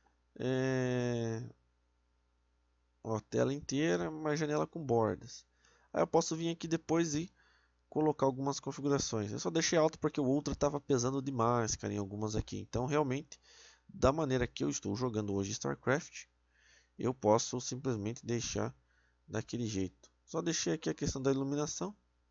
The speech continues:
né, a física aqui, mas enfim, a iluminação tá alta e era pra deixar baixo. É a questão dos efeitos aqui mesmo, né? Quando alguém vai morrer, provavelmente. Mas então, não preciso otimizar aqui o StarCraft,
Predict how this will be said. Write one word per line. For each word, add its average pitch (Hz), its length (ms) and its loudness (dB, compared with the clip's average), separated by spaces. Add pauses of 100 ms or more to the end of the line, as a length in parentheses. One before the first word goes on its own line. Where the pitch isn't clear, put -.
(1080)
né, 101 120 -2
a 117 100 0
física 117 500 -6
aqui, 156 180 -10
mas 110 240 -4
enfim, 127 360 -8
a 131 40 -4
iluminação 120 580 0
tá 120 140 6
alta 120 320 8
e - 20 4
era 120 100 8
pra - 120 0
deixar 117 300 -2
baixo. 120 440 0 (640)
É - 100 -6
a - 20 -8
questão 180 320 0
dos 180 180 -2
efeitos 160 560 0
aqui 120 200 -4
mesmo, 120 280 -4
né? 107 240 -8
Quando 110 160 -6
alguém 110 220 -2
vai 120 140 0
morrer, 117 360 0
provavelmente. 110 800 -6 (1000)
Mas 170 200 0
então, 180 420 -2
não 180 160 0
preciso 165 380 -2
otimizar 143 600 2
aqui 135 380 -6
o 127 80 -6
StarCraft, 127 800 0